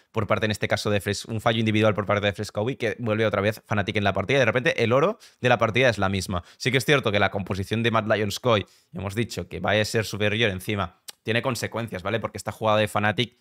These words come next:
significa perder la torre de medio, significan muchas cosas, pero, bueno, un fallo in-, individual en este caso de Fresquito que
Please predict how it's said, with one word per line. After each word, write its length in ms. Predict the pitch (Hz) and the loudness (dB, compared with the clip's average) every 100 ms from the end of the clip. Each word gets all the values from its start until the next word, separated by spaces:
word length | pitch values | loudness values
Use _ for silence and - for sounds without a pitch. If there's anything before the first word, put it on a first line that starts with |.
| _ | _
significa 480 | - 110 107 107 101 | -6 -4 -2 0 0
perder 280 | 101 98 | 0 0
la 140 | 98 90 | 0 0
torre 220 | 98 98 | 0 0
de 100 | 120 | 2
medio, 580 | 160 160 143 147 147 139 - - | 4 2 4 4 4 2 -6 -8
significan 800 | - 113 107 107 117 120 110 _ - - | -2 0 0 2 4 2 0 _ -20 -4
muchas 440 | 113 127 - 123 | 0 2 2 0
cosas, 500 | - 156 151 160 - _ _ - | 2 0 2 -2 -4 _ _ -2
pero, 380 | 110 107 - - | 0 0 -2 0
bueno, 280 | 156 185 - | 0 2 -2
un 100 | 139 | 0
fallo 160 | 135 | 0
in-, 160 | 135 120 - | 0 -4 -4
individual 420 | 143 131 127 123 | -2 2 2 2
en 60 | 127 | 2
este 160 | - 120 | 0 -2
caso 220 | 110 120 | -2 -2
de 100 | 120 | 0
Fresquito 720 | 117 110 - 104 127 170 _ _ _ _ | 0 -2 -2 0 0 -2 _ _ _ _
que 760 | - 117 110 107 104 95 90 - | 2 6 6 6 4 4 0 -4